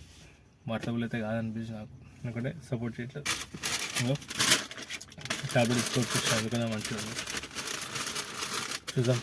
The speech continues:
రేపు ఏమవుతుందో, సరేనా? ప్లీజ్ వీడియో నచ్చితే like and subscribe చేయండి, మర్చిపోకండి. దయచేసి బయట తిండి తినకండి, నాన్ వెజ్ మాత్రం ముట్టకండి అన్న, ప్లీజ్ మీకు రిక్వెస్ట్ చేస్తున్నా. మరి భయంకరంగా ఉందన్న బయట సిచ్యువేషన్, చాలా డేంజర్గా ఉంది. మనకు అర్థమవుతలే టేస్ట్ ఉందని మనం తింటున్నాం కానీ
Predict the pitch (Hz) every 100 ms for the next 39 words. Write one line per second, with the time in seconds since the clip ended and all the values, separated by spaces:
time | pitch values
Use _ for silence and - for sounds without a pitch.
0 | - 123 117 120 117 110 107 - 120 147
1 | - - 127 127 120 117 120 117 - 117
2 | 113 110 107 120 117 113 117 117 113 123
3 | 113 110 - 117 117 131 147 - 117 110
4 | 127 - 117 117 120 - 123 120 113 117
5 | 113 117 131 165 - - - - - -
6 | 110 117 135 127 131 120 123 113 117 117
7 | 113 104 - 117 120 - 110 - - 131
8 | 123 - 135 123 117 123 113 123 123 135
9 | 139 123 113 107 110 113 117 - - -
10 | - - - 135 139 135 127 127 123 117
11 | 117 131 120 117 131 - - - 123 120
12 | 117 131 139 127 113 123 120 135 123 127
13 | 117 110 110 120 113 110